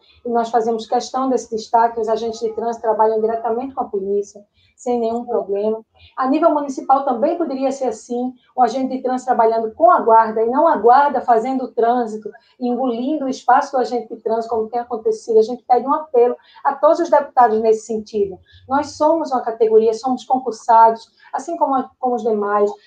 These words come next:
queremos o nosso espaço, queremos que haja melhorias na, na, na nossa área, e a gente vê uma defasagem muito grande em relação a veículos para circulação, em relação a, a,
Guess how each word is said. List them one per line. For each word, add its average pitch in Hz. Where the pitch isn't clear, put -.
queremos 269
o 269
nosso 240
espaço, 226
queremos 269
que 240
haja 254
melhorias 269
na, 247
na, 220
na 220
nossa 220
área, 214
e 302
a 294
gente 302
vê 240
uma 262
defasagem 247
muito 233
grande 220
em 220
relação 226
a 220
veículos 214
para 220
circulação, 208
em 254
relação 240
a, 240
a, 214